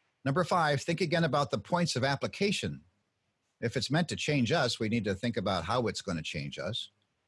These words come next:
And number six, circle back again and think again about what the passage does not say.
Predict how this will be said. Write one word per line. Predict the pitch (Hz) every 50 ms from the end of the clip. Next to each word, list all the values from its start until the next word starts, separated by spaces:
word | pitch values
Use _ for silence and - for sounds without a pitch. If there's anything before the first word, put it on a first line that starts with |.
| _
And | - 170
number | 196 240 226 196 151
six, | - - 262 220 165 - - - - - _ _ _ _ _ _ _ _ _ _ _ _ -
circle | - - 185 202 - 240
back | 196 196 220 220 220 -
again | 175 131 101 120 117 117
and | 120 117
think | - 151 135
again | 160 123 110 123 120 120
about | 113 104 113 110 110 - 110
what | 107 -
the | - 95
passage | - 107 104 104 104 - 92 87 80 - - - - _ _ _ _ _ _ _ _ _ _ _ _ _ _ _
does | - 101 95 - -
not | 131 190 285 - -
say. | - - 98 85 - - -